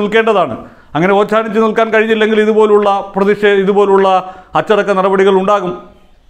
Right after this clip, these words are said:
പക്ഷേ ആ അച്ചടക്ക നടപടികളെ ആ മേഖലയിലുള്ള നല്ല കോൺഗ്രസ്സുകാർ തന്നെ നിഷ്കരണം തള്ളിക്കളയുകയാണ്. ജനങ്ങൾക്കിടയിൽ സ്വാധീനമുള്ള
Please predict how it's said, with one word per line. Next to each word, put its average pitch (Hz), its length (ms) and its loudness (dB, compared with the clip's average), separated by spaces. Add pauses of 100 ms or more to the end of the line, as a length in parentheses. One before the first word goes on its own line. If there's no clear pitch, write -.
(600)
പക്ഷേ 175 180 -2 (100)
ആ - 20 2 (120)
അച്ചടക്ക 233 400 0
നടപടികളെ 214 480 0 (840)
ആ 185 40 2 (120)
മേഖലയിലുള്ള 214 720 0 (960)
നല്ല 170 180 0 (120)
കോൺഗ്രസ്സുകാർ 220 680 0
തന്നെ 151 200 0 (360)
നിഷ്കരണം 202 560 -2
തള്ളിക്കളയുകയാണ്. 190 880 2 (2000)
ജനങ്ങൾക്കിടയിൽ 226 720 0
സ്വാധീനമുള്ള 202 580 0